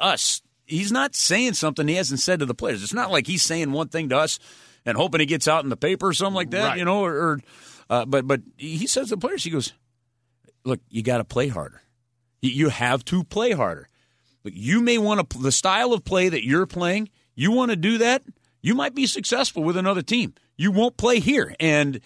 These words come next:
Speaker 1: he wants, and it, aggressiveness, play hard, play smart, and, and he's demanding that out of all the guys.
Speaker 2: I-, is that, is that what happened with Robbie Fabry?
Speaker 1: So, no, Robbie Fabry to me, uh, i-, i-,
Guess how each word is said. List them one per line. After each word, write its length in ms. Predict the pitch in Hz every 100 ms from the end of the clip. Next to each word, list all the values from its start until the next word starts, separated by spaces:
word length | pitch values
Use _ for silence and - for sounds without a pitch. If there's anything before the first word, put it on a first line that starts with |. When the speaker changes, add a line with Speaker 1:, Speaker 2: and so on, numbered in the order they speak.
| - _
Speaker 1:
he 240 | - 202 254
wants, 380 | 208 190 - - -
and 160 | 120 113
it, 200 | 123 - _ _ _ _ -
aggressiveness, 880 | 98 98 180 220 262 240 277 - - _ _ _ -
play 220 | 196 226
hard, 400 | 165 170 175 165 - _
play 200 | - 135
smart, 400 | 143 - 262 - -
and, 380 | 135 135 131 120
and 180 | 127 120
he's 220 | 160 170
demanding 480 | 220 160 202 254 160
that 180 | 101
out 140 | 87 80
of 80 | 76
all 100 | 73
the 60 |
guys. 260 | 67 69 - 160
Speaker 2:
I-, 60 | -
is 180 | 147 135
that, 240 | 170 208 - _ _ 180 - _
is 140 | 147 131
that 140 | 180
what 100 | 214
happened 200 | 185 185
with 80 | 170
Robbie 220 | 165 160
Fabry? 380 | 156 165 160 165 - _ _ _ _ _ _ _ _ _ _
Speaker 1:
So, 260 | - 202 196
no, 180 | 214 233
Robbie 260 | 220 208 -
Fabry 360 | 202 180 165 147
to 100 | 147
me, 320 | 151 139 135
uh, 100 |
i-, 20 |
i-, 40 | 135